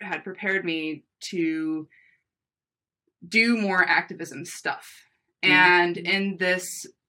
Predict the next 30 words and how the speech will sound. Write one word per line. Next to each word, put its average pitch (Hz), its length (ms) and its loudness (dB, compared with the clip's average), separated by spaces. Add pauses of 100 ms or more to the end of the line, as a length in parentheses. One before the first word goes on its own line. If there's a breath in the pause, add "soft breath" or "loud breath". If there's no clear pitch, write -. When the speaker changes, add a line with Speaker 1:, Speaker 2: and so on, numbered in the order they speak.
Speaker 1:
moment 196 560 0
in 170 200 -2
which - 680 -2 (380)
the 180 80 -4
world 190 340 2
is 180 180 -8
so 165 160 -4
borked, - 520 -14
<laughs> - 140 -16
like, - 760 4
so - 380 8
deeply, 175 580 0 (480 loud breath)
so, - 280 2
so 220 300 8
many 202 260 2
things 175 220 2
are 170 100 0
so 180 200 0
deeply 170 360 -4
wrong 156 300 -4
right 160 220 -4
now. 156 480 -2
Uh, 160 420 4
I 170 120 4
don't 180 280 -2
think 185 180 -6
that 170 100 -2
I 160 80 0
could 170 180 -10
be 240 220 -6